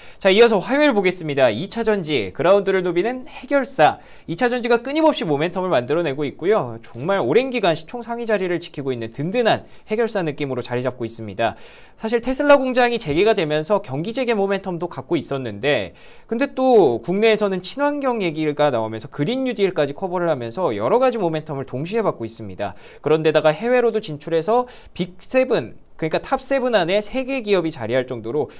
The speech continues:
뭐, 반도체 다음 가는 진짜 국복을, 어, 한 번 더 마실 수 있는 그런 업종이 아닌가 싶습니다. 생각만 해도 정말 듬직하고 이 선수 없으면 어쩌나 싶은 선수들이 항상 있었죠.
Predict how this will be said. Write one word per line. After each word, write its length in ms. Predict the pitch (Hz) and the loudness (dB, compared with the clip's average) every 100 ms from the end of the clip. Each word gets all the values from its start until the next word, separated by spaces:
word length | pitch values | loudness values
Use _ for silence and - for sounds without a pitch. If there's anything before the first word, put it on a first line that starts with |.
| - - | -20 -16
뭐, 160 | 95 92 | -14 -10
반도체 440 | - 143 214 220 | -6 0 2 0
다음 300 | 127 123 131 | -2 -2 0
가는 320 | 139 117 104 | 0 0 -6
진짜 340 | - 98 95 - | -12 -12 -14 -14
국복을, 720 | - 120 - 196 185 151 87 | -16 -14 2 4 6 2 2
어, 220 | 80 151 196 | -6 -6 -6
한 140 | 185 | -6
번 160 | 196 185 | -6 -4
더 80 | 139 | -4
마실 240 | 107 156 | -4 -8
수 140 | - 151 | -8 -8
있는 140 | 123 | -8
그런 240 | 131 151 | -2 -2
업종이 300 | 175 - 170 | -2 -4 -6
아닌가 460 | 117 107 139 139 110 | -6 -6 -2 0 0
싶습니다. 540 | - - 135 95 92 - - - - | -4 -10 -10 -8 -10 -10 -20 -20 -20
생각만 440 | - 196 208 208 | -8 4 6 8
해도 140 | 202 196 | 6 2
정말 280 | 170 175 175 | 0 -2 -4
듬직하고 800 | 147 190 - 175 170 175 104 95 | -6 -8 -6 -4 0 0 0 -6
이 40 | |
선수 260 | 170 240 240 | -8 -4 -4
없으면 260 | 233 214 | -4 -8
어쩌나 420 | 117 120 - 247 226 | -4 -2 0 2 0
싶은 260 | - 202 | -2 -10
선수들이 720 | 190 202 196 170 156 151 135 - - | -8 -8 -8 -6 -4 -4 -6 -16 -14
항상 320 | 226 240 240 | -10 -4 -4
있었죠. 520 | 120 123 - 160 - | -4 -8 -4 -4 -4